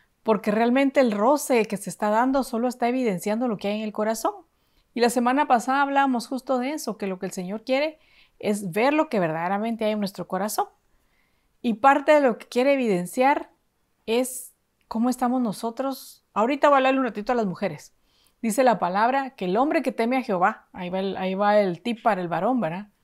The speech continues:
Su mujer será como fecunda vid plantada en el interior de la casa. Eso significa que en el interior de la casa la mujer va a ser una fuente de gozo, así lo entiendo yo.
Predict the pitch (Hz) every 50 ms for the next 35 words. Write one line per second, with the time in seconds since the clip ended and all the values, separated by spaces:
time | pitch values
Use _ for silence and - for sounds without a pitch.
0 | _ _ _ _ _ _ _ _ - - - 247 214 214 208 247 240 240 - 269
1 | 247 247 247 254 277 254 254 233 - - 180 165 - - 214 226 233 240 220 196
2 | 220 247 240 - 240 208 190 - 165 175 190 196 190 175 160 160 156 160 170 180
3 | 190 214 214 294 294 - - 208 - - - - _ _ _ _ _ _ _ _
4 | - - - 240 220 - 269 269 269 247 220 196 202 254 233 - 277 277 285 -
5 | - _ _ _ _ - - 208 196 196 196 196 190 185 - 185 175 196 233 277
6 | 294 285 262 - 233 226 - 277 285 285 262 220 180 - - 208 240 262 247 247
7 | 233 226 185 - - 175 190 190 - 214 226 247 277 330 320 320 - 175 - -
8 | 165 - 175 180 190 202 202 220 220 220 226 247 262 294 311 294